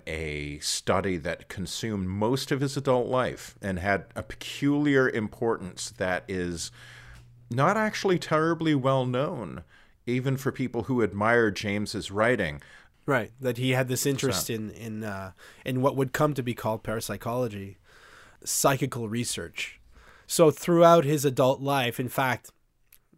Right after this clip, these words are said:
Speaker 2: going f-, way back into his youth, William James had an abiding interest in the paranormal, or the supernormal, as he often calls it, uh, an interest he shared with his brother,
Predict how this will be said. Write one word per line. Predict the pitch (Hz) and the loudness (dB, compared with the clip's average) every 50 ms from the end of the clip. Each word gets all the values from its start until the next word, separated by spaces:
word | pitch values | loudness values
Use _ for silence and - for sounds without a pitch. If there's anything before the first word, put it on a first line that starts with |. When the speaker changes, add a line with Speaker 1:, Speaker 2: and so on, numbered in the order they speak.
| _ _ - | _ _ -6
Speaker 2:
going | - 156 143 135 120 | -2 -2 -2 -2 -2
f-, | 110 - - - - - - | -6 -10 -14 -20 -20 -12 -6
way | 139 156 165 160 151 | -2 0 2 2 2
back | 123 - 139 127 127 123 - | 2 2 2 4 4 2 0
into | 113 101 - 113 107 | -2 -8 -8 -8 -8
his | 107 101 104 113 | -6 -6 -6 -6
youth, | 120 127 131 117 104 - - - - | -4 -4 -4 -4 -6 -8 -14 -14 -12
William | 123 117 117 117 117 117 117 | -10 -8 -6 -6 -6 -4 -4
James | 107 117 110 113 117 113 - | -4 -4 -4 -4 -4 -6 -6
had | - 110 107 107 | -6 -6 -6 -6
an | 104 104 | -6 -8
abiding | 104 - - 113 120 117 117 110 107 | -6 -4 -4 -4 -4 -4 -6 -6 -6
interest | 110 113 110 - 113 101 92 - - - | -6 -8 -8 -8 -8 -8 -8 -8 -10 -10
in | 104 92 95 92 92 107 _ _ _ _ _ 127 | -10 -10 -10 -12 -14 -16 _ _ _ _ _ -16
the | 117 | -12
paranormal, | - - 95 98 101 95 95 101 107 113 123 120 113 101 92 92 92 | -10 -8 -8 -6 -6 -6 -6 -6 -4 -4 -2 -2 -4 -4 -6 -8 -12
or | _ _ _ _ _ _ _ _ _ _ - 98 | _ _ _ _ _ _ _ _ _ _ -20 -14
the | - 95 | -10 -4
supernormal, | - - - - 156 131 - 113 104 104 101 101 101 98 98 95 95 95 | -2 0 0 0 -2 -2 -4 -4 -4 -2 -2 -4 -4 -4 -6 -8 -8 -10
as | 95 - | -10 -10
he | 110 98 - | -12 -10 -8
often | 98 90 95 - - 98 | -8 -8 -8 -8 -12 -14
calls | - - 98 98 101 98 | -10 -10 -8 -8 -8 -8
it, | 104 95 90 _ _ _ _ - - - - - - - - - - - - - - | -10 -12 -12 _ _ _ _ -20 -20 -20 -20 -20 -20 -20 -20 -20 -20 -20 -16 -8 -4
uh, | 113 | -4
an | 110 110 113 | -2 0 0
interest | 127 135 - - 143 123 - | -2 -2 0 -2 -4 -4 -4
he | 127 | -4
shared | 117 - - 135 127 123 | -4 -2 0 0 0 -2
with | 117 104 | -4 -6
his | 110 104 104 | -6 -6 -6
brother, | 107 107 131 135 127 120 107 104 - | -2 0 0 0 0 -2 -4 -6 -8